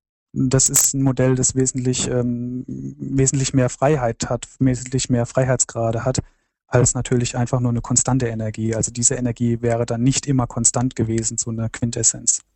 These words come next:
Ist auch ein, ein Modell, was, was heiß diskutiert wird. Und viele andere auch natürlich.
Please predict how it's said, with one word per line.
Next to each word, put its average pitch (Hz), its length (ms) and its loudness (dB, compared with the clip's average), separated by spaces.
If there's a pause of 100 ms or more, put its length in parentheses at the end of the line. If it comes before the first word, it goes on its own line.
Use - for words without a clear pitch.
(760)
Ist - 140 0
auch 123 240 2
ein, 117 300 0
ein 127 220 2
Modell, 117 360 2
was, - 320 0
was 120 240 0
heiß 120 220 0
diskutiert - 560 -2
wird. - 200 -4 (680)
Und 123 300 0 (180)
viele 113 220 0
andere 110 320 0
auch 113 280 -2
natürlich. 117 460 -6